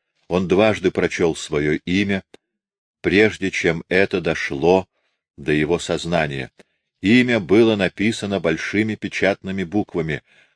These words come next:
«Робик. Нас спешно эвакуировали в столицу.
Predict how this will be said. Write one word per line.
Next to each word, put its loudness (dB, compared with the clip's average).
«Робик. 2
Нас -2
спешно 0
эвакуировали 0
в -16
столицу. -4